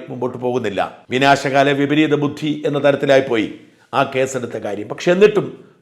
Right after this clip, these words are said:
പാഠം പഠിക്കുന്നില്ല. സി പി എം എങ്ങനെയെങ്കിലും കോൺഗ്രസിനെയും മറ്റ് രാഷ്ട്രീയ പാർട്ടികളെയും ഇതിലേക്ക് പിടിച്ചിടാൻ ശ്രമം നടത്തുകയും അതിൻ്റെ ഭാഗമായി സോണിയാഗാന്ധിയുടെ അടുത്ത് ഉണ്ണികൃഷ്ണൻ പോറ്റി നിൽക്കുന്ന ഒരു ചിത്രം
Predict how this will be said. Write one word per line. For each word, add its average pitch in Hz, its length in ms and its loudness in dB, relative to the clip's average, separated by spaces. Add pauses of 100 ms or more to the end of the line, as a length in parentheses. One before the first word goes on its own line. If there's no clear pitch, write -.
പാഠം 147 360 4
പഠിക്കുന്നില്ല. 104 480 -2 (420)
സി 151 140 0
പി 170 80 4
എം 165 120 2
എങ്ങനെയെങ്കിലും 175 560 2 (360)
കോൺഗ്രസിനെയും 156 760 4
മറ്റ് 160 220 0
രാഷ്ട്രീയ 165 400 2
പാർട്ടികളെയും 127 460 0 (300)
ഇതിലേക്ക് 151 380 2
പിടിച്ചിടാൻ 147 460 0 (140)
ശ്രമം 139 280 -4
നടത്തുകയും 117 440 -4 (400)
അതിൻ്റെ 170 280 0
ഭാഗമായി 135 460 2 (480)
സോണിയാഗാന്ധിയുടെ 180 760 6
അടുത്ത് 135 240 -2 (220)
ഉണ്ണികൃഷ്ണൻ 156 500 -4
പോറ്റി 139 240 -4
നിൽക്കുന്ന 127 300 -8
ഒരു 117 120 -12
ചിത്രം 135 320 0